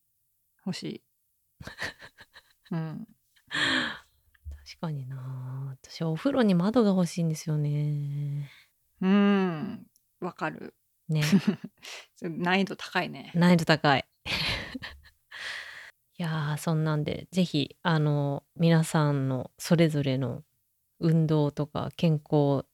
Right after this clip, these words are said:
Speaker 2: に対してなんかね、
Speaker 1: うん。
Speaker 2: やってることとか、ぜひ聞かせていただけたりすると
Speaker 1: うん。
Speaker 2: 嬉しいです。気になる。
Speaker 1: うん。ちょっと次回さ、そういう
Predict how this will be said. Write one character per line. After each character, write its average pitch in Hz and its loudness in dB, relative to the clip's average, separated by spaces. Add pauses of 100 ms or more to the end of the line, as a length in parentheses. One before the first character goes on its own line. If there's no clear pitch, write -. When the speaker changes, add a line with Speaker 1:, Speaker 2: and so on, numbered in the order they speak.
(200)
Speaker 2:
に 147 2
対 143 -2
し - -6
て - -
な 147 0
ん 165 -6
か 147 -4
ね、 165 2
Speaker 1:
う - -10
ん。 - -2
Speaker 2:
や 160 4
っ - -6
て 165 4
る 160 4
こ 170 2
と 165 2
と 147 0
か、 139 -6 (180)
ぜ 151 -2
ひ 135 -6 (320)
聞 - -16
か 151 0
せ 151 -6
て 147 -4
い 147 -4
た 147 -2
だ 143 -2
け 143 -6
た 143 -6
り 143 -8
す - -14
る - -14
と - -14 (580)
Speaker 1:
う 202 8
ん。 196 10
Speaker 2:
嬉 160 4
し 175 0
い 135 -2
で 135 -6
す。 - -16 (240)
気 - -2
に 147 4
な 139 -2
る。 - -10 (640)
Speaker 1:
う 208 -4
ん。 180 -2 (640)
ち - -4
ょ 415 4
っ 415 0
と 202 0
次 220 0
回 175 2
さ、 - -6
そ 214 -2
う 220 2
い 214 0
う - -14